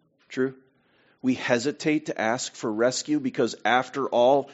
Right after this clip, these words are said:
it's a pit of my own making. I did this to myself. And we're hesitant to seek the Lord. True? And yet David says, "Lord, be pleased to come get me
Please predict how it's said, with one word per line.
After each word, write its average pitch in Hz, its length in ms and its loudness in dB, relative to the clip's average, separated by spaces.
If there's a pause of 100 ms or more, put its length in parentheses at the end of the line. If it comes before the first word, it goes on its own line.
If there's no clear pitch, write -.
(140)
it's - 160 -2
a 101 40 -6
pit - 400 4
of 113 140 -8
my 117 160 -2
own 123 260 0
making. 135 480 0 (500)
I 117 120 0
did 120 360 0
this 156 200 -2
to - 140 -10
myself. - 840 -6 (680)
And 131 160 0
we're 120 120 6
hesitant 160 720 2
to 123 100 -8
seek - 520 -4
the 123 100 -4
Lord. 127 340 -2 (300)
True? 156 260 -2 (840)
And 123 160 2
yet 127 240 2
David 147 340 4
says, 117 400 -2
"Lord, 175 500 -8 (580)
be 156 180 0
pleased 170 1000 -8 (680)
to 127 100 -2
come 117 300 -2
get 95 240 -4
me 73 160 -20